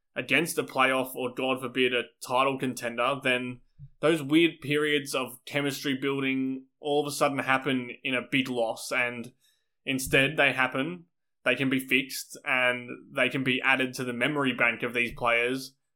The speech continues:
while still getting away with a win and progressing that tiny little, tiny weeny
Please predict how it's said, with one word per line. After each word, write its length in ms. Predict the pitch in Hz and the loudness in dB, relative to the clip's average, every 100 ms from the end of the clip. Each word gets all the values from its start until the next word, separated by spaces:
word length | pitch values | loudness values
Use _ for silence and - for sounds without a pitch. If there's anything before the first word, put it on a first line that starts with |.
| _ _ | _ _
while 160 | 143 151 | 0 2
still 200 | 175 165 | 2 4
getting 240 | 170 165 | 4 4
away 220 | 151 156 | 4 6
with 120 | 156 | 6
a 40 | 143 | 4
win 400 | 131 147 151 147 | 2 0 0 -2
and 260 | 135 135 | -2 -2
progressing 540 | 131 127 139 135 139 139 | -2 -2 0 0 0 0
that 220 | 127 123 | -2 -2
tiny 420 | 147 147 139 139 | 0 2 2 -2
little, 400 | 131 135 135 127 | 0 0 0 -2
tiny 400 | 131 131 127 127 | -4 -2 -2 -4
weeny 680 | 123 127 127 127 123 123 | -6 -4 -2 -2 -4 -6